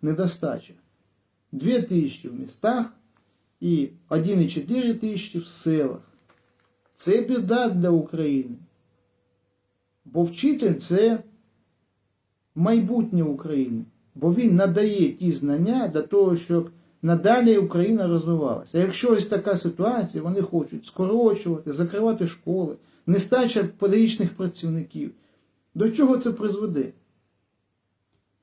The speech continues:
Так ось, чому ж така нестача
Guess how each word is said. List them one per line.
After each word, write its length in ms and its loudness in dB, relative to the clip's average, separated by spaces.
Так 200 -4
ось, 360 2
чому 300 6
ж 100 -2
така 500 2
нестача 800 0